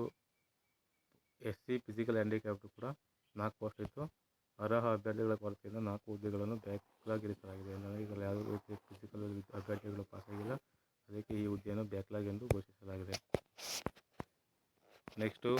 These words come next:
ಎಸ್ ಸಿ ಪಿ ಡಿ ಪಿ. ಎಸ್ ಸಿ ಪಿ ಡಿ ಪಿ ಮೂರು ಪೋಸ್ಟ್ ಇದೆ. ನೈಂಟಿ ತ್ರೀ ಪಾಯಿಂಟ್ ನೈನ್ ಟು ನಿಂತಿದೆ ಕಟ್ ಆಫು.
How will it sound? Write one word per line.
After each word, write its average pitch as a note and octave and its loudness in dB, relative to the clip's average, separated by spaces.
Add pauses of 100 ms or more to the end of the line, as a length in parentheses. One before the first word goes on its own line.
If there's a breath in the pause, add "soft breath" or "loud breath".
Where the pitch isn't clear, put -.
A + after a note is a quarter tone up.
(420)
ಎಸ್ G#2 -4
ಸಿ A#2 -2
ಪಿ A2 2
ಡಿ A2 8
ಪಿ. G#2 -2 (2250)
ಎಸ್ G2+ -6
ಸಿ B2 4
ಪಿ A#2 0
ಡಿ A#2 8
ಪಿ A2+ 0
ಮೂರು G#2+ 2
ಪೋಸ್ಟ್ G#2+ -2
ಇದೆ. G#2+ 2 (300)
ನೈಂಟಿ G#2 -4
ತ್ರೀ A2 -2
ಪಾಯಿಂಟ್ A2 0
ನೈನ್ G2+ 2
ಟು G#2+ -4
ನಿಂತಿದೆ G#2 0
ಕಟ್ - -10
ಆಫು. G#2 -2